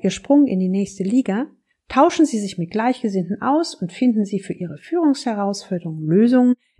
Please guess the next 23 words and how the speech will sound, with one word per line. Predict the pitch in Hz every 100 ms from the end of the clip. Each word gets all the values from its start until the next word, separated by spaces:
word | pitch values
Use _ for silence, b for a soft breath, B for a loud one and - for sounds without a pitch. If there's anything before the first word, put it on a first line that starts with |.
| -
die |
ganz | 208 262 339
allein | 285 214 190 190
für | 190
Sie | 175 165
gemacht | 160 156 165 -
sind | - 208 -
und | 254 233
wirken. | 170 170 160 - _ _
Sie | - 185
wollen | 185 185
dabei | 185 302 311
sein? | 262 254 262 _ -
Dann | 339
schreiben | - - 220 233
Sie | 214
mir | 202
eine | 196 170
Mail | 170 185 208 214
an | 160 165
info | - 285 294 - 294 285 285 285 -
at | 190 190 190 - - -
galileo | 165 170 190 240 240 233 240